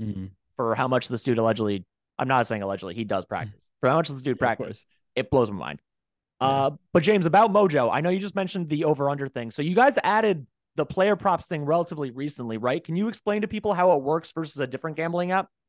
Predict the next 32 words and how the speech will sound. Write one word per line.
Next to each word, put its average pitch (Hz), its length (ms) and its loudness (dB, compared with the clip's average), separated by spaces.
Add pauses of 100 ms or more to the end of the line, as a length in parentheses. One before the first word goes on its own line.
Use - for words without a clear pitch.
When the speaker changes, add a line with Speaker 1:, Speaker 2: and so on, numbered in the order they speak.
(460)
Speaker 1:
Absolutely. 120 420 -6
We 123 540 0
added 113 360 -4
what 107 140 -6
we 110 160 -6
call, 101 400 -4
well, 107 160 -2
but 131 260 -4 (480)
just 143 160 0
to, 131 60 0
like, 113 220 4 (200)
bring 123 220 -2
it 107 40 0
back 104 200 0
a 104 60 -8
little 95 80 -4
bit, 95 180 -6
Mojo, 110 520 2 (320)
talking 107 200 -6
about 104 280 -4
it, 104 60 -4
we 104 80 -8
do 104 100 -4
some 107 140 -6
work 107 220 -4
with, 107 140 0
uh, 104 100 0
Big 104 180 -2
Nick 104 140 -4
Energy 104 280 -4
here, 107 180 0
so 92 320 -6